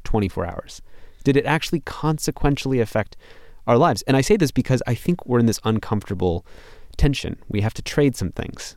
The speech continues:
Like, right now we say, "Well, we want that immediate access to whether the coronavirus killed exactly fifty-seven people or the next hour is it fifty-eight people."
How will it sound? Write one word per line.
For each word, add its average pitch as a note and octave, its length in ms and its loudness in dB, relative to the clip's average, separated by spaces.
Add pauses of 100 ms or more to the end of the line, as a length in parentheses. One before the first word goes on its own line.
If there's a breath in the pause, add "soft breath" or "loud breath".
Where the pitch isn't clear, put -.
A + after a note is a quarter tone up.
(140)
Like, G2+ 160 -6
right A#2+ 160 4
now B2 120 4
we A2+ 60 2
say, A2+ 140 0
"Well, A2+ 100 0
we B2 100 6
want D3 380 0
that E2 300 -2
immediate G2+ 480 0
access E2+ 460 -4
to F#2 160 -4
whether F#2 280 0
the F#2 80 -4
coronavirus F2 680 -4
killed - 200 -6
exactly - 380 -4
fifty-seven - 540 -2
people - 260 -4
or - 140 -10 (120)
the - 80 -6
next A2 260 -2
hour A#2 160 4
is F#2 120 -2
it - 100 -14
fifty-eight C3+ 420 -4
people." C3 380 2